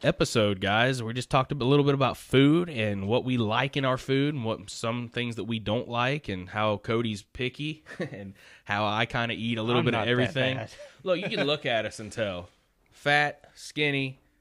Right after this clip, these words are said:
Speaker 1: picky, eat anything. It's just kinda all, the, the math adds up. The math is there. So, um, thank you so much for tuning in and listening. I know this is a longer episode, but this is kinda what we're gearing toward, just kind of a more of an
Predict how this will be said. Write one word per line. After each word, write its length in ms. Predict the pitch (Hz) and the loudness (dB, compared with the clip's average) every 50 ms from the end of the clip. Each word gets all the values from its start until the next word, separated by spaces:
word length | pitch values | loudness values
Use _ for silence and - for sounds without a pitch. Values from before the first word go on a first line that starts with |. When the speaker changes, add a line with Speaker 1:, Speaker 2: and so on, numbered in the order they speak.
| _ _ _ _ | _ _ _ _
Speaker 1:
picky, 500 | - 147 135 139 - 135 131 127 135 - _ _ _ _ _ - | -6 -6 -6 -4 -4 -6 -8 -8 -8 -12 _ _ _ _ _ -2
eat 240 | 127 127 123 - _ _ _ _ - - 123 | 0 0 0 -2 _ _ _ _ -14 -8 -4
anything. 500 | 123 113 107 98 87 95 92 85 85 92 | -4 -2 -2 -4 -4 -4 -6 -6 -6 -6
It's 180 | 104 107 113 | -8 -8 -6
just 160 | 127 127 - | -6 -6 -4
kinda 280 | - 147 135 127 123 92 | 0 0 2 2 2 2
all, 300 | 110 117 117 120 117 113 | 2 4 4 4 2 2
the, 200 | 110 123 - - 120 123 | 0 -4 -6 -6 -6 -8
the 80 | 135 139 | -6 -4
math 300 | 143 147 165 165 143 131 | -4 -4 -4 -6 -8 -8
adds 280 | 113 104 104 98 98 | -8 -8 -10 -10 -10
up. 220 | 101 92 87 - - 113 | -8 -8 -8 -10 -10 -8
The 80 | 113 120 | -4 0
math 280 | 127 127 143 143 135 - | 2 2 2 0 0 -2
is 160 | 120 107 98 | -4 -4 -4
there. 280 | 104 98 90 85 87 - - - - - - - - - - - - | -4 -4 -4 -6 -10 -14 -20 -20 -20 -20 -20 -20 -18 -16 -16 -16 -16
So, 360 | - - - 131 117 113 110 | -6 -2 2 4 4 6 4
um, 340 | 107 107 104 101 98 95 92 - - - - _ _ _ _ _ _ _ _ _ _ | 4 4 2 2 0 -2 -6 -10 -16 -20 -20 _ _ _ _ _ _ _ _ _ _
thank 220 | - 139 202 233 - | 2 2 2 4 2
you 80 | 240 | 0
so 260 | - - 165 160 170 | 4 6 6 6 6
much 280 | 175 160 147 151 151 - | 6 6 6 4 4 2
for 100 | - 135 | -4 -4
tuning 320 | - - 139 143 139 131 | 0 2 2 2 2 2
in 180 | 127 127 131 127 127 | 2 2 2 2 2
and 80 | 113 | 2
listening. 500 | 113 123 123 - 127 131 127 127 123 123 | 2 0 0 0 2 2 4 4 2 2
I 60 | 107 120 | 2 4
know 120 | 139 139 | 6 6
this 140 | 143 143 131 | 6 4 2
is 100 | 127 113 | 0 -2
a 60 | 110 | 0
longer 380 | 110 110 113 120 131 123 117 113 | 2 2 2 2 4 4 4 4
episode, 580 | 127 - 147 - - 165 165 170 175 170 156 | 4 2 0 -2 0 2 2 2 2 0 0
but 240 | 127 117 110 - _ - 104 | -2 -2 -2 -4 _ -18 -8
this 220 | 104 120 127 - | -6 -6 -4 -4
is 80 | 156 139 | -6 -6
kinda 260 | - - 131 139 147 | -2 0 0 2 2
what 140 | 147 151 101 | 2 2 0
we're 80 | 123 117 | -2 -4
gearing 380 | 101 104 110 117 143 139 113 - | -4 -2 0 0 0 0 -2 -2
toward, 300 | - 107 104 101 98 98 | -2 -2 0 0 -2 -2
just 140 | 110 110 - | -4 -4 -2
kind 160 | - 120 120 | 0 0 0
of 100 | 113 113 | 0 -2
a 20 | |
more 280 | 110 113 113 117 123 123 | -2 -2 0 2 2 2
of 80 | 110 110 | 2 0
an 100 | 98 | -2